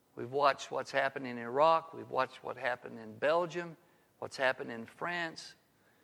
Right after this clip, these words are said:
You know, and not too far back, the bombing of the, uh, or the shooting at the nightclub in Florida and the Boston Marathon bombing that took out a number of people. And, but when, when it doesn't happen here very often,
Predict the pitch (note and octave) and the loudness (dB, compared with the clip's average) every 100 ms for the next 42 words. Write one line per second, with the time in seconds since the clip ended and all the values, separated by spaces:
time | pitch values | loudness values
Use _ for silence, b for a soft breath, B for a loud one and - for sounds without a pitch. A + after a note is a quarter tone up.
0 | b b b b _ - A#2+ B2 C#3 B2+ | b b b b _ -14 -6 -4 -4 -2
1 | C3+ - D3+ D3+ - D3+ D3+ D3 D#3+ E3 | -2 -2 -4 -4 2 4 6 6 6 4
2 | D3+ - - - - _ - - A#2 A#2+ | 0 -12 -20 -20 -20 _ -20 -18 -8 -6
3 | A#2 A2 B2 C3+ D3 C#3 B2+ A#2+ A2 - | -6 -4 4 4 4 0 -4 -6 -6 -4
4 | A#2+ - A#2 A#2 - C#3+ D3 C3+ B2 B2+ | -4 -4 -4 -4 -6 -4 -4 -6 -6 -2
5 | C3+ C#3 - D3 C#3 B2+ C3 C#3 D3 E3 | -2 -2 -2 -2 -2 -6 0 4 4 2
6 | C#3 A2+ A2+ A#2+ B2+ - B2+ B2 C3+ C#3 | -6 -10 0 4 4 0 -8 -6 -4 -6
7 | - C#3+ C3+ C3+ b b b b b _ | -4 -2 -2 -4 b b b b b _
8 | A2+ C3 D3 C#3+ A#2+ - D3 - C#3 C3 | 4 4 4 2 -2 -2 -2 4 2 2
9 | C3 C#3 C3 - D#3 - A#2 - _ _ | 0 -2 -2 -2 -4 -4 -10 -10 _ _
10 | _ _ _ _ _ _ _ _ _ B | _ _ _ _ _ _ _ _ _ B
11 | B B B B B - - - C#3 - | B B B B B -8 -8 0 0 0
12 | C3+ D3 C#3 C#3 C#3 B2+ G3 G3 D#3+ F3+ | -2 -4 -2 -4 -2 2 2 0 -4 -4
13 | G3 D#3+ C3+ B2 - A2+ C3+ A#2+ A#2+ B2+ | -4 -6 -10 -10 -8 -6 0 0 2 2
14 | C3+ - C#3 | 0 -6 -10